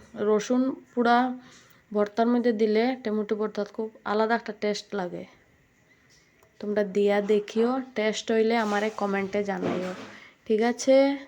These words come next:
তারপরে পেঁয়াজটা আমি মাখি লইমু, একটু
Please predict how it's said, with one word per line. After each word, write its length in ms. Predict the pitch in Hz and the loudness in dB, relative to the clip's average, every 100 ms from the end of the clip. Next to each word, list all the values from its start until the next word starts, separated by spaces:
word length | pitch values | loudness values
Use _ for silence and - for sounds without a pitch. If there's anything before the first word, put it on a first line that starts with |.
| _ _ - _ - | _ _ -20 _ -8
তারপরে 420 | 202 202 - 214 | -6 -6 -4 -4
পেঁয়াজটা 560 | 220 226 214 214 - 226 220 | -2 0 0 -2 -4 -4 -2
আমি 180 | 214 214 | -2 -2
মাখি 320 | 208 202 214 | -4 -4 -2
লইমু, 320 | 208 208 208 247 254 _ _ _ _ _ _ _ _ _ _ _ _ _ _ _ _ _ _ _ - | -2 0 -2 -4 -10 _ _ _ _ _ _ _ _ _ _ _ _ _ _ _ _ _ _ _ -18
একটু 280 | 220 208 | -10 -8